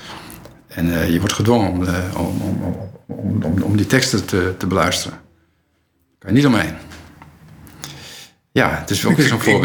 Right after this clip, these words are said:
Speaker 2: ik meende dat ik ook iets van emotie in zag van toen je dat hoorde.
Speaker 1: Ja, nou ja, het is, ja, het is, ja,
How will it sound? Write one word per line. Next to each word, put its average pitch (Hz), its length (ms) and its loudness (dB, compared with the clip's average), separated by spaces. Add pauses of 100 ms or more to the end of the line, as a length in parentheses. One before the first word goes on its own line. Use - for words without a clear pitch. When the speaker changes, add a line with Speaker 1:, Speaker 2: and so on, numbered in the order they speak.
Speaker 2:
ik 190 60 4
meende 185 120 2
dat 170 100 0
ik 175 120 -2
ook 175 100 -2
iets 170 160 2
van 170 120 2
emotie 160 760 2 (260)
in 101 140 -2 (120)
zag - 320 2
van 113 300 2
toen 120 140 4
je 110 60 4
dat 104 140 6
hoorde. 92 320 4 (400)
Speaker 1:
Ja, 82 420 4
nou 107 140 2
ja, 107 60 2
het - 80 -2
is, 104 180 -4
ja, 107 120 2
het 82 40 0 (120)
is, - 80 -6
ja, 90 180 0